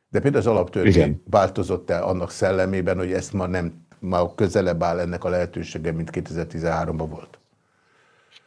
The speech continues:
Speaker 2: Hát az alaptörvénynek ez a része biztosan nem változott, tehát most azt, azt kéne,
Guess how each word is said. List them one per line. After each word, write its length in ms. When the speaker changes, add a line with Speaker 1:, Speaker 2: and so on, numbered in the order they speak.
Speaker 2:
Hát 140
az 120
alaptörvénynek 580
ez 120
a 60
része 260
biztosan 400
nem 160
változott, 520
tehát 180
most 140
azt, 200
azt 260
kéne, 520